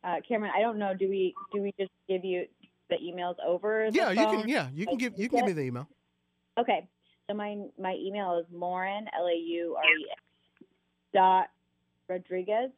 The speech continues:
Speaker 1: R O D R I G U E Z, the number two, at indy dot gov. And then, you know, we can filter it to who, the right person within our organization, our partner organizations.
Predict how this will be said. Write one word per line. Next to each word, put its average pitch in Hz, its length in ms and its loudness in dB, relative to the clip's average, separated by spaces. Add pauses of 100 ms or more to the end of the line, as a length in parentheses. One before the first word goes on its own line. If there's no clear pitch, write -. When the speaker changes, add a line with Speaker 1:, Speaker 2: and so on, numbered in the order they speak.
Speaker 1:
R 165 280 -4
O 175 160 -2 (100)
D 196 420 -6 (360)
R 175 240 6
I 160 160 2 (120)
G 170 380 -2 (360)
U 170 160 -2
E 160 360 -6
Z, 185 400 0 (300)
the 175 80 0
number 175 260 0 (160)
two, 240 320 6 (760)
at 165 200 4 (100)
indy 196 380 0
dot 165 220 -2 (120)
gov. 185 320 2 (640)
And 190 300 -2
then, 175 480 -4 (100)
you 190 100 -8
know, 160 240 -6
we 214 120 -6
can 196 240 -2
filter 190 340 0
it 165 200 -2
to 196 100 -8
who, 185 180 -8
the 175 80 0
right 165 340 -2
person 156 440 -6
within 151 280 -6
our 143 280 -6 (100)
organization, 151 800 -4
our 98 160 0
partner 98 320 -2
organizations. - 920 -8